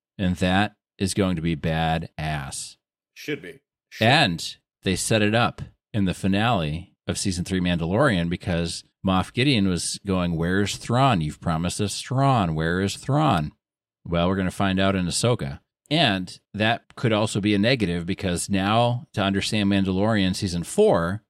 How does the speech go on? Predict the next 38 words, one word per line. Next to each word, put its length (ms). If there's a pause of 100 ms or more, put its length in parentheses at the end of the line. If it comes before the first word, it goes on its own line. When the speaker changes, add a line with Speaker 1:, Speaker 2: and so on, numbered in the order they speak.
Speaker 1:
you're 100
gonna 120
have 120
to 60
fucking 320
watch 220
Ahsoka. 500 (380)
You 80
know 80
what 80
I 40
mean? 240
So 140
maybe 240
Ahsoka's 420
gonna 160
be 360
three 240
point 240
five 380
Mandalorian. 600
I 100
don't 180
know. 240
Who 80
knows? 420 (460)
Speaker 2:
It 80
very 220
well 120
could 200
be, 260
which 160
would 80
be 320 (100)
not 280
very 200
good. 260 (280)
Uh, 380